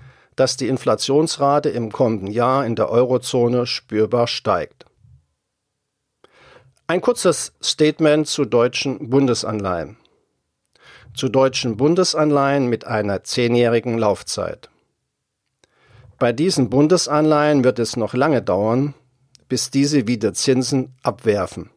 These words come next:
Womit wird gerechnet? Es wird damit gerechnet, dass die Rendite von Bundesanleihen auch in zweitausendeinundzwanzig weiterhin negativ ist. Somit setzt sich die Suche nach Rendite fort,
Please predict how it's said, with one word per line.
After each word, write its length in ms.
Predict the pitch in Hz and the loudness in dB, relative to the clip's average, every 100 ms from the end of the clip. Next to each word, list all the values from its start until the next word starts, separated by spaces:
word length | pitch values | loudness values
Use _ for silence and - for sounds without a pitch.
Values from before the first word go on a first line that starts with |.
| _ _ _ _ _ _ _ _ - - - - - | _ _ _ _ _ _ _ _ -20 -20 -20 -6 0
Womit 320 | 131 131 127 | 2 2 2
wird 220 | 127 - | -2 0
gerechnet? 640 | 110 107 135 - 190 196 - _ _ _ _ _ _ _ 123 | -2 0 0 2 0 0 -10 _ _ _ _ _ _ _ -8
Es 160 | - | -2
wird 220 | 120 - | -2 0
damit 340 | 120 135 151 - | 0 2 0 2
gerechnet, 580 | 151 135 143 147 139 - | 2 2 0 -2 -4 -2
dass 240 | 120 110 - | -4 -2 -4
die 100 | 110 | -4
Rendite 580 | 107 98 131 143 151 | -4 -4 -2 0 0
von 440 | 131 120 110 92 113 | 0 -2 -4 -6 -6
Bundesanleihen 960 | 117 147 156 - 139 131 123 123 123 95 | 0 2 2 0 -2 0 2 0 -2 0
auch 220 | 110 - | -2 -2
in 100 | - | -8
zweitausendeinundzwanzig 1600 | - 123 135 131 120 113 117 107 104 101 - 127 127 139 123 - | -2 0 0 0 -2 -2 -6 -8 -6 -6 0 0 0 -2 -4 -6
weiterhin 760 | 110 107 104 117 107 127 135 - _ - | -2 0 0 -2 0 -4 -6 -14 _ 0
negativ 640 | 135 143 117 - 92 - | 2 4 0 -2 -12 -14
ist. 340 | - - - _ _ _ _ _ _ _ _ _ - _ _ _ _ _ _ _ _ _ _ | -16 -16 -16 _ _ _ _ _ _ _ _ _ -20 _ _ _ _ _ _ _ _ _ _
Somit 360 | - 220 214 | 2 4 4
setzt 300 | - 160 - | 2 -2 0
sich 180 | - 147 | -4 -4
die 140 | - 123 | -4 -4
Suche 400 | 110 147 - 147 | 0 0 2 2
nach 300 | 127 120 131 | 2 0 -2
Rendite 480 | 123 123 131 147 | -2 -2 0 0
fort, 440 | - 165 113 - | 0 0 0 -6